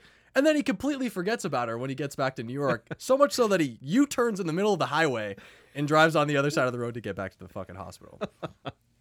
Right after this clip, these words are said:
Speaker 1: So I think these, uh, these people, uh, they're maybe a little worse off than an N F L player. It's kinda hard to say.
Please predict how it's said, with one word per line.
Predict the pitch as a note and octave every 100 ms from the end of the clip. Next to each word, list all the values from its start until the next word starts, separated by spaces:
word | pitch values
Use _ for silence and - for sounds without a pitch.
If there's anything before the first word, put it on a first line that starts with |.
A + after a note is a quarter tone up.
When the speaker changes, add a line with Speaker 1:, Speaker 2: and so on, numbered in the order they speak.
| _
Speaker 1:
So | - B2
I | E3+
think | B3 G#3+
these, | A3+ D3+
uh, | C#3 A#2+
these | C#3 D#3
people, | G3+ F3 E3 B2 B2 _ _ _ _ _ _ _ _
uh, | E2+ - -
they're | E3
maybe | F3+ F3 G3 A3 A3
a |
little | D#3+ D#3+
worse | C3 D3+
off | C#3+ C#3
than | A2
an | A2
N | G#2+
F | G2+ -
L | F#2+
player. | - D#2 E2
It's | F#2
kinda | B2 G2
hard | F#2+
to | E2
say. | -